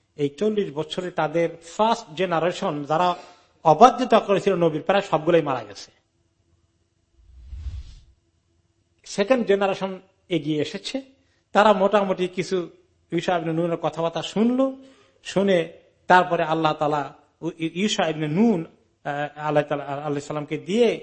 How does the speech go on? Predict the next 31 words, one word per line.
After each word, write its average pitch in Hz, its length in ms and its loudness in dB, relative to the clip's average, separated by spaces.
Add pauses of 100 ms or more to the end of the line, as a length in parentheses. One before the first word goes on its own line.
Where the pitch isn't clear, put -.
(160)
অর্ডার 151 260 0
দিলেন 170 260 0 (600)
যে 147 100 2 (600)
এবারে 151 300 2
তোমরা 143 180 -2
চলে 143 260 -6
যাও 185 200 0 (500)
এই, 135 160 -8 (560)
এই 139 140 -10
আল 127 180 -14
আরদুল 160 380 0
মুকাদ্দাসা, 170 560 0 (680)
ওই 165 120 -2
যে 196 100 -2
আল্লাহর 165 260 -4
হুকুম 170 240 -14
যেটা 156 220 -8
আছে 170 220 -4 (180)
ওই 180 140 -6
হুকুমকে 185 440 -10
কার্যকরী 135 640 -6
করো। 117 220 -12 (600)
তাহলে 165 160 2
তোমরা 151 240 -4 (120)
শহরে 196 380 -2
ঢুকে 147 260 -6 (460)
তোমাদের 156 340 0
পূর্বপুরুষের 165 640 -6 (400)
রেখে 160 280 -4
যাওয়া 147 220 -2 (100)
সম্পদ, 147 280 -6